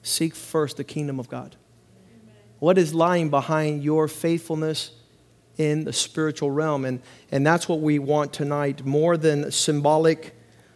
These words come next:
Speaker 1: celebrating of the Festival of Light, we give thanks to God for families that are passionate. I want to tell you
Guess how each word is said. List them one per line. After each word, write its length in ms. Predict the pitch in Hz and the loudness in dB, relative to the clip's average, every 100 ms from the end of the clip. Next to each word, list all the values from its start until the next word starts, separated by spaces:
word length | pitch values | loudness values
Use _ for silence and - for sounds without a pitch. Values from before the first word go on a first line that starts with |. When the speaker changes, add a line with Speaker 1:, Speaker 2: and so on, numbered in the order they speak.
| - | -8
Speaker 1:
celebrating 760 | - 165 165 160 165 165 165 | 0 4 6 6 6 6 4
of 120 | 151 135 | 0 -2
the 80 | |
Festival 540 | 131 160 156 175 151 143 | 0 2 2 2 2 0
of 100 | 131 | 2
Light, 480 | 143 160 180 - - - _ _ _ _ _ _ _ _ - - _ _ _ _ _ _ - | 2 2 2 -4 -6 -12 _ _ _ _ _ _ _ _ -20 -20 _ _ _ _ _ _ -6
we 280 | 143 143 - | 0 0 -2
give 360 | 127 135 180 | 0 6 6
thanks 380 | 180 175 165 - | 6 2 2 0
to 100 | 165 | -2
God 380 | 156 156 160 156 | 2 2 2 0
for 520 | - 151 143 135 143 - _ - | 0 4 4 2 -2 -14 _ -12
families 920 | - - 160 170 170 175 170 - - _ _ _ _ - | -6 0 2 2 2 0 0 -4 -10 _ _ _ _ -2
that 160 | 143 | 0
are 100 | 143 | 0
passionate. 920 | 139 - - 165 165 - 175 185 - - _ _ _ _ _ - _ _ _ - | -4 -6 0 2 2 -2 -2 -4 -8 -20 _ _ _ _ _ -20 _ _ _ 0
I 60 | |
want 220 | 147 170 | 2 2
to 80 | 170 | 0
tell 320 | 165 170 170 | -2 2 4
you 340 | 175 180 180 | 4 4 2